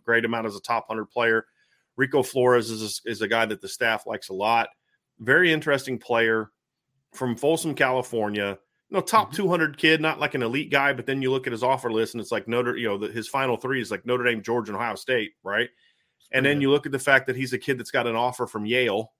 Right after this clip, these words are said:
Speaker 1: right? I think it tells you a little bit about Rico Flores.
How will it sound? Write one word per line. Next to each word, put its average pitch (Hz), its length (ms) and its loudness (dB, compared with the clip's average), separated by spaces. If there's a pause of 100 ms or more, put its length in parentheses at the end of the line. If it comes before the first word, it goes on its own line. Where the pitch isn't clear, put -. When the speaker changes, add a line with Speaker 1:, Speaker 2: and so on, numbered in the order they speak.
(260)
Speaker 1:
right? 117 180 4
I 120 80 0
think 131 140 -2
it 110 80 -4
tells 131 220 2
you 127 60 0
a - 20 2
little 123 200 2
bit 123 100 -2
about 113 220 0
Rico 123 260 -2
Flores. 113 520 0